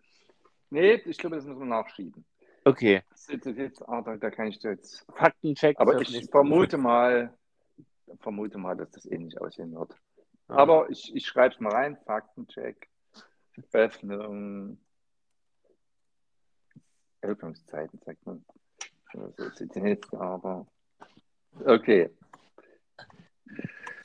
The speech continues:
Speaker 1: Liefern wir nach.
Speaker 2: Sehr schön.
Speaker 1: Dann, äh, Ende Januar, also fast am letzten, am dreißigsten müsste man es ja wieder hören, wenn ich recht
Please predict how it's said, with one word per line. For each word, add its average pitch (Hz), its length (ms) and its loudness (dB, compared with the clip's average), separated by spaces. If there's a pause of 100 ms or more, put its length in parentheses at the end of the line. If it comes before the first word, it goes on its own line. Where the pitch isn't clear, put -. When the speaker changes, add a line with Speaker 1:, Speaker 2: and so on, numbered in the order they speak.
(680)
Speaker 1:
Liefern 185 360 6
wir 143 100 10
nach. 113 420 8 (400)
Speaker 2:
Sehr 160 200 10
schön. 107 320 -2 (880)
Speaker 1:
Dann, 104 420 4
äh, 95 360 2 (680)
Ende 95 240 -2
Januar, 80 420 -8 (160)
also 92 180 -10
fast - 280 -2
am 107 80 -4
letzten, 95 400 -6 (640)
am 110 140 -6
dreißigsten 117 500 4
müsste - 140 -12
man - 80 -10
es - 60 -16
ja 87 60 -8
wieder 87 140 -6
hören, 87 180 -8
wenn 87 120 -6
ich - 120 -14
recht - 400 -10